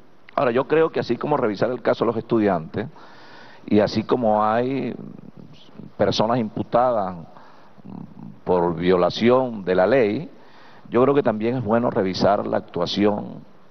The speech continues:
desmedida de algunos funcionarios de la Guardia Nacional Bolivariana. Y esto lo digo con toda responsabilidad, porque también hay elementos de eso.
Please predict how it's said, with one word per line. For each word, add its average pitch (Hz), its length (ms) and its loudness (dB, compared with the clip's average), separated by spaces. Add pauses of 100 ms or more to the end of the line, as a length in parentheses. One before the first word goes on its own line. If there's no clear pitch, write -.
(800)
desmedida 113 640 2
de 107 120 0
algunos 95 360 -2
funcionarios 104 840 -2 (280)
de 92 100 -2
la 85 80 4
Guardia 98 400 2
Nacional 90 420 -2
Bolivariana. 82 600 -2 (840)
Y 104 80 2
esto 123 220 2
lo 131 100 4
digo 135 380 2 (400)
con 104 260 -2 (140)
toda 143 220 2
responsabilidad, 104 960 0 (520)
porque 101 220 0
también 98 380 0
hay 139 100 2
elementos 131 400 0
de 165 80 2
eso. 160 240 -8